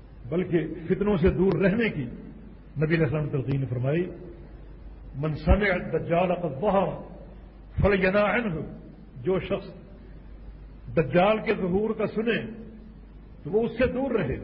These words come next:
یہ نہ ہو کہ گھر سے نکلے، اسے جا کر دیکھوں، اس کی باتیں سنوں۔ یہ قطعاً دینی منہج نہیں، بلکہ رسول اللہ صلی اللہ علیہ وسلم کا فرمان ہے،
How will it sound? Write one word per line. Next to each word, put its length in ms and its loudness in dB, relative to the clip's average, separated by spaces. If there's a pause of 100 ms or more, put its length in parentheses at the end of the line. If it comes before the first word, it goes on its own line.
(1800)
یہ 140 6
نہ 100 2
ہو 180 6
کہ 160 2
گھر 120 6
سے 140 4
نکلے، 420 -2 (100)
اسے 160 0
جا 200 4
کر 120 0
دیکھوں، 380 -2 (1080)
اس 140 -6
کی 100 2
باتیں 280 4 (120)
سنوں۔ 240 0 (1700)
یہ 140 0
قطعاً 340 4 (480)
دینی 220 4
منہج 280 4
نہیں، 260 0 (600)
بلکہ 220 -2
رسول 320 0
اللہ 220 4
صلی 160 -2
اللہ 20 -6
علیہ 0 -
وسلم 20 -6
کا 80 -2
فرمان 420 0
ہے، 220 -10